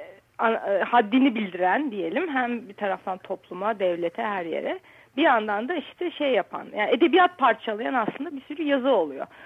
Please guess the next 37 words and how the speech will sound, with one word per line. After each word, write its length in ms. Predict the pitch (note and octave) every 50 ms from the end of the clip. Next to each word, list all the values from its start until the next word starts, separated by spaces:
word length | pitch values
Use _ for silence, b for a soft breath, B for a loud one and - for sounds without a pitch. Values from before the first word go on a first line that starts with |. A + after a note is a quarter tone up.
| B B
Fakat 240 | - D#4+ F4 F4 D4+
bunların 320 | C4 C#4+ D#4+ E4 F4 F4+ F#4+
hiçbir 420 | - - - - F#4 - - - A#3
anlamı 360 | A#3+ B3 B3 C4 C4+ D4 D#4+
gerçekten 580 | C#4 B3 D4 D#4+ - - A#3+ A3 - E4 F4
yok. 180 | E4 C#4 G#3 -
Çünkü 280 | - C4+ C4 - D4 - B B B B B
me-, 160 | G#3 B3+ C#4+
üç 220 | - C4 C4 - -
yüz 100 | D4 C#4+
altmış 340 | D4 D4 D4 - D4+ C#4 - - A#3+
dört 260 | C#4 E4 F4+ F4 -
gün 180 | - A#3+ C#4+ F4 b b b b b b b -
senin 220 | C#4 C4+ C4+ C#4+ C4+
gazeten, 640 | C4+ C#4 A#3+ C4+ C#4 C4+ A#3 A3 A#3 B3+ C4+ C4
e, 340 | - A3+ A3 A3 A3+ A3+ A3+ A3+ A3 -
şeyin, 280 | - C4+ C4 B3 A#3+ C4
her 180 | C4 C4 C#4 C#4
yerin, 460 | C#4 A#3+ G#3 G#3 A3+ B3+ C4 A#3+ A3
bu 300 | A#3 A3 G#3+ F#3+ - F#3 F#3
ba-, 340 | G#3 - - - G#3+ G#3+
<laughs> 0 |
bazen 280 | C#4 D4 C4+ C#4 A#3 G#3+
benim 140 | A#3 A#3 A3
için 220 | G#3+ - A3 F#3+
de 80 | F#3 F3
geçerli 480 | E3 E3 - - F#3 E3 D#3 D#3+ -
tabii, 300 | - - F#3+ G3 B3+ E4+ C#4 A#3 - B B B B B D4+ B -
e, 420 | A3+ A3+ A3 G#3+ G3+ - F3 E3 F3+ G#3 A#3+ A#3 B3 B3 A#3 A3+ A#3+ A#3
bir 80 | B3
şey 160 | A#3+ - E4 E4+
yapıyorsa, 680 | D#4 E4 - - D#4 F4+ D#4+ D4 G#3+ - - E3+ F#3 - -
bir, 360 | A#3+ G#3 A3+ G#3 A3+ B3 - - F3+
e, 600 | F#3 F3+ F3+ E3+ E3 E3 D#3+ D3 G#2+ - - A2+ - _ _ _
politika 480 | - B3+ B3 A#3 - - D4+ - C#4+ A#3
uyguluyorsa 720 | F3+ E3+ A3+ A3+ G3 - A3+ B3+ B3+ G#3+ G3+ - G#3 - -
adeta, 600 | F#3 G3 G3 F3+ F3 - - E3 E3 - F#4